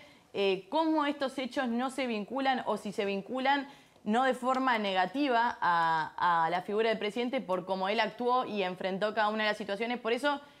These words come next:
más allá de, de que sería bastante claro, obviamente un presidente de la República, eh, es importante y central en un país, en este año particularmente por lo que tuvo que enfrentar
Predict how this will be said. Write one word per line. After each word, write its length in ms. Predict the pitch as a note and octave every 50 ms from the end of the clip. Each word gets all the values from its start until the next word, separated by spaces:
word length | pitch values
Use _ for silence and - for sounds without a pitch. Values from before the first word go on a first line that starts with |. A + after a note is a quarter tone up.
| - _ _ _ _ _
más 240 | - A3 A#3+ C4+ B3+
allá 220 | C4+ B3+ B3 C#4 B3
de, 380 | A#3+ A#3 G#3+ G3+ G3 F#3+ F3+
de 120 | F3 F#3+ F3+
que 140 | G3 F#3+
sería 220 | F#3 G#3 G3 A3+ A3
bastante 340 | G#3+ G#3+ A3 A3+ G#3+ A3+ F#3
claro, 560 | G#3+ G#3+ A3+ A3 G#3+ G3+ F#3 F3+ F3 E3 E3
obviamente 320 | F3 F3+ F3+ F#3 G3 F#3 G3
un 60 | F3+
presidente 320 | F3+ F#3 F3 G3 G3 G3
de 80 | G3 F#3
la 40 | F#3
República, 800 | F3 - F3+ G3+ G#3 F#3+ - F3+ E3+ E3 D#3 D3+ D3+ D3 F3 F3+ _ _
eh, 200 | - - D#2+ - -
es 200 | - F3+ F3+ - F#3+
importante 520 | F#3 E3+ F3+ F3 F3 F#3+ F#3+ G3 F#3+ F#3
y 60 | F3
central 460 | F3 - F3 F3 F3 - G3+ G3+ G3
en 80 | G3 G3+
un 120 | G#3 G#3 G3+
país, 360 | G#3 G3 F#3+ G#3+ B3+ - - - - - _ _ _
en 160 | - A#3 A#3+ C4+
este 180 | D#4+ - D#4
año 220 | D4 D4+ D4 B3 D4
particularmente 720 | - D#4+ D#4 C4 C4+ B3+ B3 A#3+ A#3+ B3 B3 B3 A#3 A#3+
por 200 | A3 - - C4+
lo 100 | D4 C#4
que 80 | B3 A#3+
tuvo 200 | G3+ A#3+ A#3 A3
que 40 | G#3
enfrentar 500 | G3+ G3 F#3+ G3+ G3+ F#3+ G#3+ G#3 G3 -